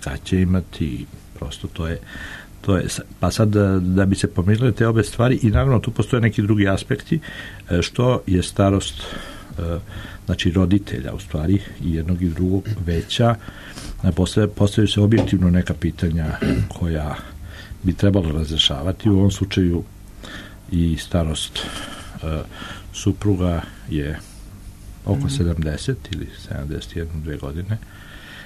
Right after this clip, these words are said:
Speaker 1: Tako da, e, apsolutno čovek ne može i ne bi trebalo da bude protiv rađanja nikada, a, generalno, ovaj, i da je to u krajnjoj liniji pravo svakog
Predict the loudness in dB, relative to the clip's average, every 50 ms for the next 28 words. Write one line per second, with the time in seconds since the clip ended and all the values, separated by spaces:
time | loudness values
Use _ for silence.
0 | -18 -20 -12 -4 0 0 0 2 2 4 4 4 4 2 0 -10 -18 -16 -16 -16
1 | -18 -18 -20 -20 -20 -20 -20 -20 -20 -20 -20 -20 -18 -18 -14 -8 -2 0 2 2
2 | 2 0 -2 -8 -8 -8 -6 -4 0 2 2 2 4 4 2 2 2 0 -6 -10
3 | -8 -2 0 0 0 0 -2 -6 -10 -12 -12 -12 -8 -2 2 4 4 4 4 4
4 | 2 2 0 -2 -2 -2 -2 -2 -2 -2 -4 -4 -2 -2 -2 0 0 -2 -2 -2
5 | -2 -2 -2 -2 -4 -4 -6 -6 -6 -6 -6 -6 -4 -4 -4 -2 0 0 0 0
6 | -2 -6 -12 -18 -18 -18 -18 -18 -16 -8 -6 -4 -4 -4 -2 -2 0 0 0 -2
7 | -4 -6 -10 -16 -18 -20 -20 -18 -14 -8 -6 -4 -4 -2 -2 0 0 0 2 2
8 | 2 4 4 6 6 6 6 4 2 0 -4 -8 -6 -4 -4 -2 -2 -2 -2 -2
9 | -2 -2 -2 -2 -4 -4 -4 -4 -2 -2 0 -2 -2 -4 -8 -8 -4 2 4 4
10 | 6 4 4 2 0 -2 -2 -4 -4 -6 -6 -6 -6 -6 -6 -8 -8 -8 -8 -6